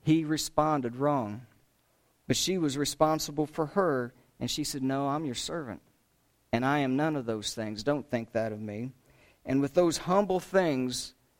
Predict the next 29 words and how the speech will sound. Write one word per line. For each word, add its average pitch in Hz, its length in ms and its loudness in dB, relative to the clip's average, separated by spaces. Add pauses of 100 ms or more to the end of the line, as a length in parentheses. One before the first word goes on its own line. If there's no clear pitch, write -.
(160)
everything 151 720 2 (100)
went 147 280 4
on, 160 200 6
and 135 120 4
now 170 160 4
she 170 180 -2
had 151 180 4
someone 160 360 0
else 170 240 4
praying 147 800 4
in 139 160 0
her 147 200 4
corner. 135 480 -4 (760)
Her 143 140 4
name 147 240 4
is 156 100 0
Hannah. 156 480 0 (640)
It 120 140 -4
means 120 300 0
grace 139 760 0
or 123 120 -2
gracious, 127 760 -4 (400)
and 104 100 0
that's 131 200 0
just - 260 -2
what 139 160 4
she - 180 -2
was 139 400 2
there 117 360 0